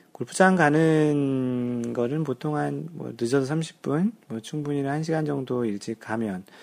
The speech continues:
한국은 또 게다가 좀 이것저것 해야 될 게 많으니까 일단 도착은 한 시간 전에 하시는 게 좋을 것 같습니다.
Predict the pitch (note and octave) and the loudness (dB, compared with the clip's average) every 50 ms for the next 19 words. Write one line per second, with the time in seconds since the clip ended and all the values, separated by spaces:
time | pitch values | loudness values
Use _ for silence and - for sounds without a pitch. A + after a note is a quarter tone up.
0 | - - - _ - - D#3+ E3 E3 F3 F3 F3 F3+ E3+ E3 D#3+ D#3+ D3 C3+ A#2+ | -20 -20 -20 _ -6 -2 -2 0 2 2 2 4 2 2 2 0 -2 -2 -2 0
1 | A2 A#2+ A#2 A#2 B2 A#2+ A#2+ A#2+ A#2 A#2 - - E3 - - A#2+ A2+ G#2+ G#2+ G#2+ | 0 0 2 2 2 2 2 2 0 -2 -6 -8 -14 -12 -10 -8 -6 -4 -2 -2
2 | B2+ C#3 - D3 C#3+ C#3+ C#3 D#3+ F#3 G3 F#3+ F#3+ F3 F3 - D#3 C#3+ B2 G2+ G2+ | -2 -2 0 0 0 0 0 2 2 4 4 4 2 0 0 -2 0 0 0 0
3 | G#2+ G#2 G#2 G2+ - B2+ C3 B2+ A#2 A2+ - - - - - - - - - _ | -2 -2 -4 -4 -6 -6 -6 -6 -6 -8 -12 -20 -20 -20 -20 -20 -20 -20 -20 _
4 | _ _ C3 B2+ D3+ F3+ D#3+ B2+ A#2+ - - E3 E3 D#3+ D#3+ E3 F3 F3 F3 F3 | _ _ -2 2 2 2 2 0 -4 -2 0 0 2 2 2 0 0 2 2 2
5 | E3 D#3 - G#2+ G#2 G#2 G#2+ G#2+ A#2 A#2+ - C#3 C3+ C3+ C3+ - - A#2+ A#2+ - | 0 0 -2 -4 -4 -4 -6 -6 -8 -10 -8 -6 -6 -6 -6 -2 -2 -4 -2 -2
6 | C3 B2+ A#2 - - B2+ B2 A#2+ A2+ G#2 F#2+ F#2+ - | -2 -4 -4 -4 -6 -6 -8 -6 -6 -6 -8 -8 -12